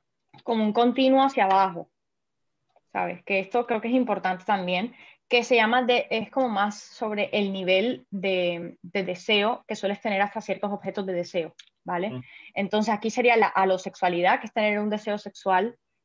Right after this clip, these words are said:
Speaker 1: normativo, en el sentido de que encaja dentro de la norma y lo que se espera de una persona. Eh, aquí entraría la, la grisexualidad, hay muchos términos ahí,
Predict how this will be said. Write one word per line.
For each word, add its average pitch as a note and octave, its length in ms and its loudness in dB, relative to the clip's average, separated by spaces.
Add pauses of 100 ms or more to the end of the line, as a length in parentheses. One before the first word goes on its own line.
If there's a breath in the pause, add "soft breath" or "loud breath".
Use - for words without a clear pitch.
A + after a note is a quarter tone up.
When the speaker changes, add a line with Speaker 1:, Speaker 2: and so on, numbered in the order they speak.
(120)
Speaker 1:
normativo, G#3 720 -2 (640)
en G3 220 2
el F3+ 40 -8
sentido F#3+ 400 -4
de G#3+ 120 -2
que G#3+ 80 -6
encaja F#3+ 420 0
dentro A3 200 -2
de G3 60 2
la F3+ 100 0
norma F#3+ 340 -2
y A3 40 -4
lo F#3+ 100 -4
que G3 80 -6
se F#3 100 -10
espera F#3+ 480 2
de F#3+ 180 2
una F3+ 220 -4
persona. G3 520 -4 (600 loud breath)
Eh, G#3 420 4
aquí A#3 600 0
entraría G#3 520 4
la, G#3+ 260 4
la G#3 200 2
grisexualidad, G3+ 800 -2 (200)
hay G3 120 -4
muchos G3 280 -10
términos A3 400 -4
ahí, F#3+ 340 -4